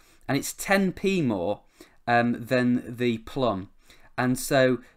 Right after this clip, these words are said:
then, using the technique we've looked at in a previous video, I've got to think, well, the difference is ten p, the sum is forty p, um, so then the banana must be twenty-five p, and the plum must be fifteen p.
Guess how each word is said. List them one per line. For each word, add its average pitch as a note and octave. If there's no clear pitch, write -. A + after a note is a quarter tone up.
then, B2+
using D3+
the C#3+
technique C#3+
we've C3
looked C3+
at A#2+
in A#2+
a A2+
previous D#3+
video, G#2+
I've -
got B2+
to A2+
think, -
well, A2
the -
difference D3+
is B2
ten A#2
p, A#2
the A2
sum G#3+
is D#3
forty -
p, G2
um, A#2
so C3
then B2
the A#2
banana C#3+
must A#2+
be A#2
twenty-five A#2
p, A2+
and B2
the B2
plum C#3+
must C#3+
be D#3
fifteen G3
p. -